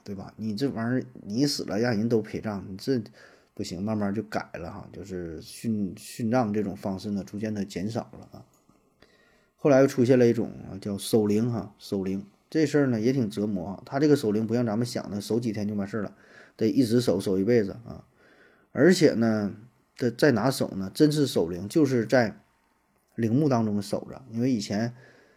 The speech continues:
皇帝的陵墓也非常大啊，里边儿你说待几个人儿，那保证都能待下啊。但是每天这个是，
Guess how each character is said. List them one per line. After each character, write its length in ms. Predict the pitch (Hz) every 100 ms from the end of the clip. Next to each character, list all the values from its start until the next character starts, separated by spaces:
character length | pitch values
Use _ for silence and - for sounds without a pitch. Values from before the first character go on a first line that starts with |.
| _
皇 220 | - 107
帝 100 | 135
的 80 | 143
陵 180 | 113 104
墓 120 | 120
也 80 | 107
非 120 | 117
常 160 | 107 104
大 120 | 127
啊， 240 | - - 95
里 60 | 104
边 120 | 123
儿 20 |
你 80 | 110
说 140 | 113
待 180 | 117 117
几 80 | 107
个 80 | 98
人 140 | 95
儿， 20 |
那 60 | 120
保 160 | 101
证 160 | 104 113
都 100 | 123
能 140 | 117 107
待 240 | 107 117
下 120 | 117
啊。 180 | - - - _ _ _ _ _ _ _ _ _ - _ _ - _ _
但 140 | 139
是 100 | 139
每 160 | 147 120
天 200 | 127 123
这 60 | 131
个 120 | 123
是， 200 | -